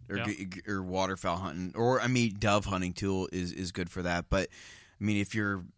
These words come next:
Speaker 1: you know, hunting other types of birds and that kind of stuff, typically you'll have an over-under or a single shot or a pump or something along those lines.
Speaker 2: Yeah, and the blind, I mean, the blind they had set up was like a little, <laughs> it was like a baby mini cabin. I mean, we pulled our boat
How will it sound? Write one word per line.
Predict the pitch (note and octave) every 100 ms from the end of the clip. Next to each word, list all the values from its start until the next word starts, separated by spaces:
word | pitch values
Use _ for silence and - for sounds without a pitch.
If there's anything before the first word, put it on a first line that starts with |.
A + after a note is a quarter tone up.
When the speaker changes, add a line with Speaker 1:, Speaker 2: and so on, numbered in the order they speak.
| -
Speaker 1:
you | F2+
know, | F2
hunting | G#2 G2+
other | G2+ F#2+
types | G#2 F#2 -
of | D#2+
birds | F2+ F2+ E2+
and | F2
that | F2
kind | - F2+ E2
of |
stuff, | - F2 E2+ -
typically | G2+ - F2+ F#2
you'll | F2
have | F2 E2
an | E2+
over-under | F2 E2 F2 E2+ E2 E2
or | E2+
a |
single | - F2+ E2+
shot | E2 F2 E2+
or | E2
a | D#2+
pump | - F#2 E2+
or | E2
something | - E2+ E2+
along | D#2+ E2 D#2+ D#2
those | E2+ F2+ E2+
lines. | E2 D#2 D#2+ D#2 - _ _ -
Speaker 2:
Yeah, | G#3+ A3
and | F#3
the |
blind, | D3 F3+ A3 B3 G3+
I | E3+
mean, | D#3 D3
the | C#3
blind | C#3+ G3+ G#3
they | D#3
had | C#3 B2
set | - C#3+
up | C3
was | C3
like | C3 B2
a |
little, | C#3 D3 B2
<laughs> | -
it | A#3+ - - - -
was | D3
like | D#3
a | C#3
baby | B2 D#3 E3 D3+
mini | D#3 D3 B2
cabin. | D3 C#3+ C#3 A2+
I | A#2
mean, | C3
we | B2+
pulled | A#2 D3+ D3+
our | C#3 C3
boat | A#2+ C3+ D#3+